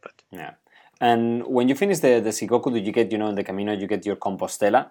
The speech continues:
Speaker 2: That is the, the, this, the, the paper that says
Speaker 1: <laughs>
Speaker 2: that you, that you did the Camino,
Speaker 1: Get a gold
Speaker 2: you know.
Speaker 1: star.
Speaker 2: Yeah.
Speaker 1: <laughs>
Speaker 2: No, they, they give, there, there's two, there's two papers. One is the distance, that the other one is the, the one that is, you know, given to anyone, no matter what,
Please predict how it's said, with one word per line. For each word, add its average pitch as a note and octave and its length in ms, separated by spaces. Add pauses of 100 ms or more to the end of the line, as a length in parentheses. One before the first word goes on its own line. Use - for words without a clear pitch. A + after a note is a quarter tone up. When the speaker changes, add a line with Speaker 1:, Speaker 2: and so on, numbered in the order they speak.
(160)
Speaker 2:
That F#2+ 160
is F#2+ 120
the, F2+ 680
the, G2 220
this, F#2+ 200
the, F#2+ 140
the F2 100
paper G#2+ 420
that F#2+ 200
says G2+ 220
Speaker 1:
<laughs> G2 40
Speaker 2:
that G2 200
you, G#2 60
that G2+ 220
you G#2 80
did G#2 180
the G#2+ 80
Camino, G2+ 440
Speaker 1:
Get A2+ 100
a - 20
gold G#2+ 140
Speaker 2:
you G2+ 60
know. G2 140
Speaker 1:
star. G#2 260 (460)
Speaker 2:
Yeah. A#2+ 560
Speaker 1:
<laughs> - 260
Speaker 2:
No, A#2+ 320
they, A2 140
they A#2+ 160
give, C3 160
there, C3+ 160
there's C#3 240
two, C3 460
there's B2+ 220
two C3 100
papers. A#2+ 360
One A#2 160
is A#2 220
the G#2 100
distance, F#3 540 (140)
that G2+ 200
the A2 80
other A2 140
one G#2+ 160
is G#2 140
the, G2+ 140
the F#2+ 120
one G#2 180
that F#2 200
is, - 300
you G2+ 60
know, F#2+ 140
given F#2+ 300
to G2 180
anyone, G2 440
no F#2+ 120
matter F#2 280
what, F2+ 340